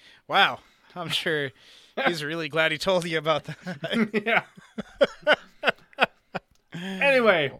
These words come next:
Speaker 2: long
Speaker 1: Wow.
Speaker 2: story short, to, to bring this all together,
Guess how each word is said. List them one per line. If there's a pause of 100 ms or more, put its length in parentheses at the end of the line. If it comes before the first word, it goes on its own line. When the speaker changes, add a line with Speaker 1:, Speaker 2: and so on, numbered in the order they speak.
(240)
Speaker 2:
long
Speaker 1:
Wow.
Speaker 2:
story
short, (340)
to,
to
bring
this
all
together,